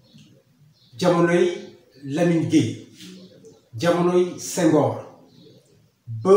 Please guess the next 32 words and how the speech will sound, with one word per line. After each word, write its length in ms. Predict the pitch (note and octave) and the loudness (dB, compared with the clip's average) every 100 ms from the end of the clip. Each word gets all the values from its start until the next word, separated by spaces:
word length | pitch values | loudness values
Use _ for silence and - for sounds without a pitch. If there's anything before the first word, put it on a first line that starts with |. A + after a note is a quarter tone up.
| G3+ - | 4 0
Abdou 320 | G3 - D#3+ | -2 0 -4
Diouf 360 | B2 C3+ - - | -2 -4 -4 -8
ba 120 | F3+ | -6
Abdoulaye 300 | - D3+ E3 | -4 -2 2
Wade 180 | D#3 D#3 | 2 2
ba 60 | C#3 | -2
Macky 120 | D#3+ - | -4 -6
Sall 340 | D3+ C#3 A#2+ | -4 -4 -4
bii 180 | G#2 - - - _ _ _ _ - - _ | -4 -6 -10 -20 _ _ _ _ -20 -20 _
mais 400 | C#3+ E3 D#3+ - | 0 4 4 2
bien 180 | F#3+ A3 | 0 4
avant 240 | G3 E3 | 4 4
ça 680 | D#3+ D3+ C#3+ - - - - _ _ _ - | 0 0 0 -2 -10 -18 -20 _ _ _ 4
politique 520 | A3+ - - G3 - | 4 4 -4 -12 -12
xiiroo 320 | - A3 G3 F3 | -6 0 2 2
ngaayo 380 | E3 E3 E3+ - - - - | 2 2 -2 -6 -14 -20 -10
yàgg 320 | C3 F3 E3+ | -2 0 2
na 80 | D#3+ | 0
am 80 | C3+ | 0
Sénégal 600 | D3+ C#3 B2+ C#3 C3 - - A2+ | -2 -2 0 -2 -2 -6 -14 -10
du 200 | D#3+ - | -8 -2
tey 440 | D#3 D3 - - - _ - - | 0 0 -6 -16 -20 _ -20 -10
bu 120 | C3+ | -4
ñu 120 | F3+ F3 | -2 -2
xoolee 220 | E3+ D#3+ | 0 2
y 60 | D#3 | 2
a 80 | C#3+ | 0
plus 180 | E3 D3 | -2 -6
de 80 | C3 | -6
cinquante 560 | - F3+ E3+ D3+ C3 | -4 -4 -2 -2 -2
ans 180 | C#3 D#3+ | -4 -4
même, 200 | E3+ F3 | -4 -4